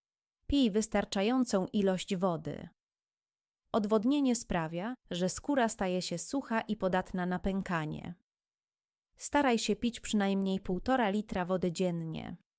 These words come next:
Jeśli masz trudności z piciem zwykłej wody, możesz pić herbatki ziołowe lub wodę z dodatkiem cytryny. Jedz zdrowo i urozmaicone posiłki.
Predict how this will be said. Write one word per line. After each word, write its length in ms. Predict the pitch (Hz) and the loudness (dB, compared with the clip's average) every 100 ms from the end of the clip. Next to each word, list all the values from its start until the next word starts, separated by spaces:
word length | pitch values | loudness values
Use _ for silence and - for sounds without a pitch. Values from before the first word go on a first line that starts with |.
| _ _ _ _ _ _ _ _ | _ _ _ _ _ _ _ _
Jeśli 400 | 190 202 - 190 | -2 -2 -2 0
masz 220 | 254 277 | 0 -2
trudności 580 | - 208 208 247 - 202 | -4 -2 0 0 -4 -10
z 60 | - | -6
piciem 380 | 220 - 202 | -6 -2 -2
zwykłej 440 | 180 175 240 190 180 | 0 0 0 -2 -2
wody, 460 | 170 147 156 226 349 _ _ | -4 -4 -6 -6 -10 _ _
możesz 340 | 202 202 208 - | -2 0 0 -2
pić 240 | - - | -6 -2
herbatki 540 | 220 196 214 254 - | -2 2 0 0 -6
ziołowe 540 | 185 185 165 160 180 233 | 0 0 0 -2 -4 -2
lub 240 | 220 185 | -2 -2
wodę 320 | 196 285 247 | 0 2 2
z 60 | 214 | 2
dodatkiem 500 | 196 247 254 - 196 | 2 0 -2 -4 -4
cytryny. 720 | - 190 - 170 151 - 180 _ _ _ _ _ _ _ _ _ _ 185 | -4 -6 -4 -4 -4 -12 -16 _ _ _ _ _ _ _ _ _ _ -2
Jedz 260 | 190 190 | -2 -2
zdrowo 520 | 185 175 269 247 202 | -4 4 6 6 4
i 160 | - 190 | 4 -2
urozmaicone 920 | 254 254 220 202 190 185 - 208 190 | 0 2 2 2 0 -2 0 0 0
posiłki. 880 | 185 185 - 170 156 - - - 165 | -2 -4 -4 -4 -6 -14 -12 -12 -16